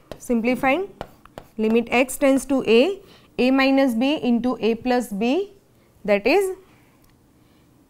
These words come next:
એ સ્ક્વેર માઇનસ બી સ્ક્વેર, જ્યાં એની જગ્યાએ આપણે લખવાનું છે સ્ક્વેર રૂટ ટુ એ માઇનસ એક્સ અને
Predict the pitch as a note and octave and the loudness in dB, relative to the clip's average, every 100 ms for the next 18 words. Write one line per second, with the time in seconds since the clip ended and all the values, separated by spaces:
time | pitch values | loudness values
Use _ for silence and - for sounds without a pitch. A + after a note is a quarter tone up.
0 | - A#3 B3 - C#4 D#4 F#4+ - A3 A3 | -4 0 0 0 4 4 2 -6 -2 0
1 | G#3+ A3 B3 G4+ - - _ - A3 A#3+ | 2 2 2 2 -2 -16 _ -2 2 2
2 | - A3 F3+ G3 G#3 A#3 A#3 C#4 C#4 B3 | 0 -2 0 -2 -2 0 2 2 2 2
3 | C4 B3 B3 A#3 A3 A#3+ A#3 A#3 B3 B3 | 0 2 0 -2 -2 -2 0 -2 -2 -4
4 | F4 - _ _ - - A3 A3 G#3+ B3+ | -4 -14 _ _ -20 -4 -2 0 0 -2
5 | - B3 A#3 - B3+ C#4+ A3+ G3+ F#3 F#3 | -2 -2 0 0 0 2 0 0 -2 -4
6 | F#3+ - A3+ E4+ - - - _ _ - | -6 -4 -2 -2 -6 -16 -18 _ _ -20
7 | - _ _ _ _ - - _ _ _ | -20 _ _ _ _ -20 -20 _ _ _
8 | _ _ _ _ _ _ _ _ _ _ | _ _ _ _ _ _ _ _ _ _
9 | _ _ - _ _ _ G3+ F#3+ | _ _ -20 _ _ _ -4 -2